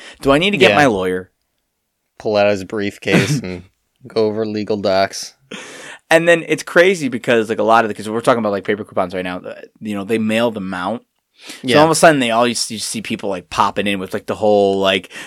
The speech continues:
Speaker 1: the, the sheet of paper with all the coupons on it. And, like,
Speaker 2: <laughs>
Speaker 1: it, you know, it gets me
Speaker 2: Let
Speaker 1: so
Speaker 2: me
Speaker 1: mad.
Speaker 2: get my scissors real quick.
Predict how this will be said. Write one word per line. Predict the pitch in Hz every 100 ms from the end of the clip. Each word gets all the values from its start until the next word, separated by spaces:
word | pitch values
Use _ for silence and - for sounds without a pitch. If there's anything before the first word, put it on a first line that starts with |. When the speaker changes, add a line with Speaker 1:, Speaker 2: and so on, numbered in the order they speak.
| -
Speaker 1:
the, | 110 -
the | 123
sheet | - - 123 110
of | -
paper | - 113 107 110 98
with | 101
all | 110
the | 101
coupons | - 120 - 101 98
on | 98 95 95
it. | 95 92
And, |
like, | 98 95 -
Speaker 2:
<laughs> | -
Speaker 1:
it, | 170 - -
you | 170
know, | 151 175
it | 196 160 147
gets | 139 196
me | -
Speaker 2:
Let | 143
Speaker 1:
so | 147
Speaker 2:
me | 135
Speaker 1:
mad. | 226
Speaker 2:
get |
my | 214
scissors | - 185 170 127 -
real | 107
quick. | - 127 -